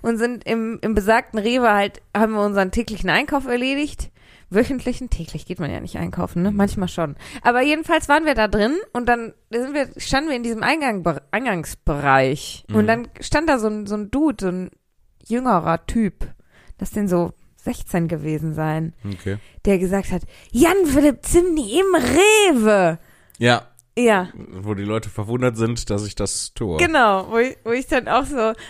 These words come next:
Speaker 1: und du aber ganz, ganz lieb gewesen bist und gesagt hast, „Ja, haha, ja, hallo“ oder so.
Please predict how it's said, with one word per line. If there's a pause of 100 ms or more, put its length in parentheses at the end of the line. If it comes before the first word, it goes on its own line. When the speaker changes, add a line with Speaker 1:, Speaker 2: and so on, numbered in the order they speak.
Speaker 1:
und
du
aber
ganz,
ganz
lieb
gewesen
bist (320)
und
gesagt
hast, (180)
„Ja, (200)
haha, (240)
ja,
hallo“
oder
so.